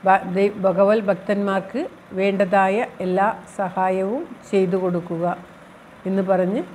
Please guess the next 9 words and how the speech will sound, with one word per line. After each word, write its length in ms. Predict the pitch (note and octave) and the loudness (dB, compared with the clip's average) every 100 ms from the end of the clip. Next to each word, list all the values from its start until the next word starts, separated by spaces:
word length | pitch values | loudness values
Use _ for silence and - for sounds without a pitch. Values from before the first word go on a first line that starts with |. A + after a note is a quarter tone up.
| - - - - | -20 -20 -20 -4
ശ്രീകൃഷ്ണ 400 | G3+ F#3 - F#3+ | -2 0 -4 -2
ഭഗവാൻ 460 | F3+ F3+ G3 C#4+ - G3 | 0 2 0 0 -4 -6
നിന്നെ 360 | F#3+ F#3 A3+ - - - - | -4 -2 -4 -6 -14 -20 -4
ആജ്ഞാപിച്ചു 720 | F#3 F3+ F#3+ F3+ E3+ E3+ - F#3 | -4 -2 -2 0 -2 -4 -8 -8
എന്നാണ് 400 | - F3+ F3 G#3 F4+ - - - - - | -6 -2 -2 -2 -6 -12 -20 -20 -12 -2
നാരദർ 380 | F#3+ F3 F#3+ C#4 - - | 0 0 -2 -4 -8 -8
ഈ 40 | |
ശ്ലോകത്തിലൂടെ 800 | G3+ - F3+ F3 F3 F3+ F3+ A#3+ F3+ | -8 -2 0 0 -2 -4 -2 -2 -2
പറയുന്നത്. 540 | E3+ E3+ E3 D3+ D#3 | -2 0 -2 -4 -8